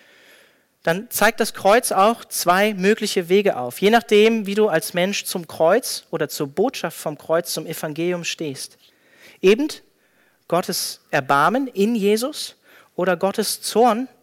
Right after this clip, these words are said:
ohne Jesus. Wie du zu Jesus stehst, das wird letztlich entscheiden, ob du eine Ewigkeit des Erbarmens oder eine Ewigkeit des Zorns erleben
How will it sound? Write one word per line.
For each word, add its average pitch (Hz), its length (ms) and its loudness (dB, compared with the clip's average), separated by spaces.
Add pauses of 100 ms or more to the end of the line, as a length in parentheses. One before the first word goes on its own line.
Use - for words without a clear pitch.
(420)
ohne 202 220 2
Jesus. 147 580 -6 (520)
Wie 185 80 -2
du 214 120 2
zu 247 140 -4
Jesus 262 340 0
stehst, - 480 -2
das 190 140 -4
wird 208 140 -2
letztlich 208 340 -2
entscheiden, 220 580 -2 (500)
ob 180 160 0
du 196 80 -2
eine 165 220 -2
Ewigkeit 190 500 -4
des 165 140 -6
Erbarmens 147 800 -6 (440)
oder 165 220 -4
eine 160 180 -8
Ewigkeit 170 560 -8
des - 200 -10
Zorns 165 560 -8
erleben 156 440 -8